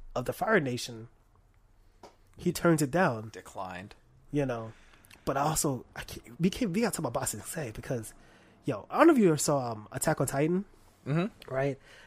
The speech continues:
Speaker 1: I was like, "Oh shit, this is the same thing with the rings."
Speaker 2: Yeah.
Speaker 1: Like, holy shit. And it's
Speaker 2: Huh. Caste systems tend to be a reoccurring theme.
Speaker 1: I know, but I, there's something about Ba Sing Se I just think is, like, it, they make it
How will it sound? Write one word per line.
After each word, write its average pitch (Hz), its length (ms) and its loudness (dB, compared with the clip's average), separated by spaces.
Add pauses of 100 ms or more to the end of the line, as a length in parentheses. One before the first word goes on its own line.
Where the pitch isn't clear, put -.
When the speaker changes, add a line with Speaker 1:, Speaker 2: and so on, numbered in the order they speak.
(180)
Speaker 1:
I 196 60 2
was - 100 0
like, 254 120 2
"Oh 349 100 8
shit, 359 320 6
this 294 140 8
is 262 80 -2
the 294 100 8
same 359 300 12
thing 427 200 12
with 208 100 8
the 269 60 4
rings." 311 520 10 (120)
Speaker 2:
Yeah. 165 220 4 (120)
Speaker 1:
Like, 190 180 6
holy 370 220 10
shit. 392 280 4 (300)
And 277 320 6 (100)
it's 220 220 2
Speaker 2:
Huh. 240 180 6 (240)
Caste 320 420 8
systems 117 640 4
tend 147 220 4
to 147 80 4
be 156 140 4
a 151 60 10
reoccurring 196 760 6
theme. 190 420 2
Speaker 1:
I 175 120 6
know, 202 420 6 (140)
but 151 260 -2
I, 165 180 -4
there's 196 160 6
something 277 240 6
about 151 320 4
Ba 156 140 -2
Sing 165 140 0
Se 156 160 -4
I 156 60 -2
just 151 220 -6
think 151 140 -2
is, 143 140 -2
like, 123 260 -4 (920)
it, 151 180 -8 (260)
they 185 120 6
make 233 240 4
it 170 140 -2